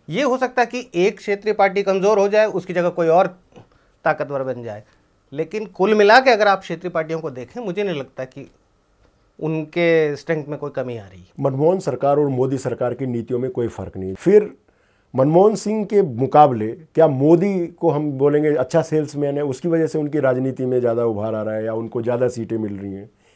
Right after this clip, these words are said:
Speaker 2: इसका क्या कारण है?
Speaker 1: ये बात सही है कि उनके, अ, आर्थिक, अ, पॉलिसीज़ में कोई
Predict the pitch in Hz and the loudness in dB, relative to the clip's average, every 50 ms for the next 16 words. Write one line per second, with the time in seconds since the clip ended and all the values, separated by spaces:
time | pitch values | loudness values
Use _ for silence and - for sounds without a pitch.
0 | _ - 135 - - 165 - - 180 156 117 110 95 87 80 78 78 - 170 160 | _ -16 -10 -8 -6 -6 -4 -2 -4 -2 -2 -4 -8 -8 -10 -12 -14 -12 -8 -6
1 | 175 175 180 180 180 180 165 156 185 214 202 196 208 208 233 226 190 175 165 160 | -2 2 2 0 0 0 -4 -4 -2 -2 -2 -4 -4 -4 -4 -4 -4 -4 -4 -4
2 | 175 185 190 196 196 196 190 - - - 156 151 139 135 127 - - 151 147 147 | -4 -4 -2 0 -2 -2 -4 -6 -10 -10 -8 -6 -6 -6 -8 -10 -10 -8 -8 -8
3 | 147 - - 185 185 180 - _ - - - - - _ - - - 135 139 135 | -8 -8 -10 -10 -10 -10 -14 _ -20 -20 -20 -20 -20 _ -16 -12 -8 -6 -6 -6
4 | 131 127 127 120 113 120 110 - _ _ - 131 131 147 147 - 202 202 185 180 | -6 -8 -8 -10 -10 -12 -14 -18 _ _ -8 -6 -6 -6 -8 -8 -6 -6 -4 -4
5 | 196 220 208 208 202 180 | -4 -4 -4 -4 -6 -6